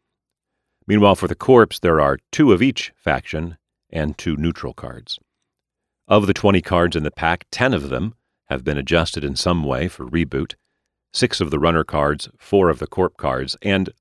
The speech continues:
of those six runner cards, none of them are nerfs. They're all buffs. Let's look at those first. Starting with, uh, one of the Anarch cards, Nerve Agent.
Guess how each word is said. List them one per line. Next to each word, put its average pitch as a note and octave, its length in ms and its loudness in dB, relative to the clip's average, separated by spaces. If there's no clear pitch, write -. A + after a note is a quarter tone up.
of A2 220 4
those G2+ 260 4
six - 300 -2
runner G2 240 2
cards, D#2 360 0
none G#2 200 0
of D#2+ 100 -4
them D2+ 160 0
are C2+ 80 -4
nerfs. - 560 -6
They're B1+ 140 -4
all B1+ 140 2
buffs. - 540 -8
Let's E2 140 -4
look E2 120 -2
at E2 100 -8
those C#2 200 -2
first. - 420 -10
Starting A2+ 320 6
with, F#2 260 4
uh, C2+ 160 -8
one F#2 200 4
of E2 60 2
the - 120 -2
Anarch F#2 380 2
cards, D#2 500 0
Nerve E2+ 640 4
Agent. C2+ 500 -8